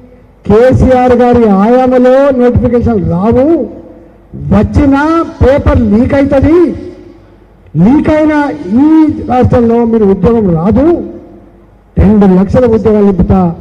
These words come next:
మీరు ఉద్-, మీరు ఎగ్జామ్స్ కూడా రాయకండి, మీరు బహిష్కరించమని" చెప్పిన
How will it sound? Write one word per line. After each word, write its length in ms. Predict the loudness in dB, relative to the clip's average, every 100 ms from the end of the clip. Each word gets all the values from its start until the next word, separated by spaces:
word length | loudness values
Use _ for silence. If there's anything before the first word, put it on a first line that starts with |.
| -16 -16 -2
మీరు 140 | 0
ఉద్-, 680 | 2 0 -2 -4 -14 -12 -2
మీరు 260 | 0 0 -2 -4
ఎగ్జామ్స్ 600 | -4 -2 0 0 2 2
కూడా 240 | 2 2 2
రాయకండి, 480 | 0 0 -4 -4 -10 -14 -20 -20 -20 -20 -20 -4
మీరు 140 | 0 0
బహిష్కరించమని" 880 | 0 0 0 0 0 0 0 0 0
చెప్పిన 380 | 0 0 -2